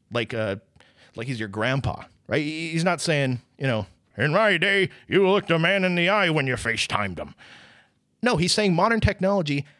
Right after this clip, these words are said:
has fundamentally shifted the way that we look at and act upon the natural world. Remember at the beginning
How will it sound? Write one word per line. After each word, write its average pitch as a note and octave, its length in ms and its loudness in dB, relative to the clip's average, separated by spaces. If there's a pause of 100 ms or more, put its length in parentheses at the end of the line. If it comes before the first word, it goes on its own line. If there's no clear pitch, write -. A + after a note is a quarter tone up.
(140)
has E3+ 140 -2
fundamentally G3 680 -2
shifted F3+ 480 0
the D#3 80 2
way F3+ 180 4
that D#3 140 2
we D3 120 2
look D#3+ 360 0
at D3+ 200 0 (160)
and D3+ 220 0
act D#3+ 220 -4
upon C#3 320 0
the C3+ 40 0
natural C3 480 2
world. D#3+ 380 0 (760)
Remember A#3+ 140 0
at - 80 0
the G#3+ 60 -2
beginning D3 340 2